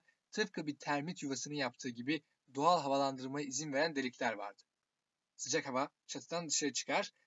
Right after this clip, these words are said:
ve soğuk havanın alttan içeri girmesi binayı havalandırır. Bu nedenle bu binanın enerji tüketim oranı yaklaşık yüzde ondur ve dış sıcaklık otuz sekiz santigrat dereceden yüksek olduğunda bile iç sıcaklık yirmi dört santigrat dereceyi korur.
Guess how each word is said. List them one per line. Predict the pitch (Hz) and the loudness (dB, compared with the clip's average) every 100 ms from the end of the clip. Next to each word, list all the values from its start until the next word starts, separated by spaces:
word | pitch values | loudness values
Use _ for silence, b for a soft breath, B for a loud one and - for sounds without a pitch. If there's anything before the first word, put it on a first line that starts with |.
| _ | _
ve | - | -8
soğuk | - 170 175 | -4 -4 -4
havanın | 147 147 | -2 -2
alttan | 147 127 - 160 | 0 -2 -2 -4
içeri | 135 135 | -2 -2
girmesi | 123 120 117 175 | -4 -4 -6 -4
binayı | 139 127 147 | -2 0 0
havalandırır. | 175 190 185 139 - - _ _ _ - | 2 0 0 -4 -8 -16 _ _ _ -12
Bu | |
nedenle | 135 120 113 139 180 - _ _ | -4 -2 -2 -2 -2 -6 _ _
bu | 165 | -6
binanın | 160 143 135 | -4 -2 -2
enerji | 143 139 135 143 | -2 -2 -2 -2
tüketim | - 123 135 | -6 -8 -6
oranı | 123 123 165 - _ _ - | -4 -2 -4 -4 _ _ -6
yaklaşık | 139 - 185 139 | -4 -2 -4 -4
yüzde | 127 135 | -4 -2
ondur | 120 - - - _ _ _ - | -2 -6 -16 -20 _ _ _ -14
ve | 131 | -8
dış | 131 | -4
sıcaklık | - 123 113 - 180 - _ _ 147 | -2 -2 -2 -4 -8 -10 _ _ _
otuz | - | -10
sekiz | - 131 160 | -8 -6 -2
santigrat | - 143 127 139 127 - | -2 -2 -4 -4 -4 -4
dereceden | 123 131 | -4 -2
yüksek | 131 120 - 165 | -2 -4 -6 -4
olduğunda | 127 120 120 113 | -4 -4 -8 -2
bile | 127 135 - _ _ _ | 2 2 -2 _ _ _
iç | 139 - | -8 -6
sıcaklık | - 120 113 131 123 - _ _ | -2 -2 -2 -6 -8 -14 _ _
yirmi | 135 151 151 | -10 -8 -4
dört | 170 | -4
santigrat | - 135 123 - 127 - | -2 -6 -6 -4 -4 -4
dereceyi | 123 113 117 135 | -6 -4 -2 -2
korur. | 143 - 107 - | -4 -12 -18 -20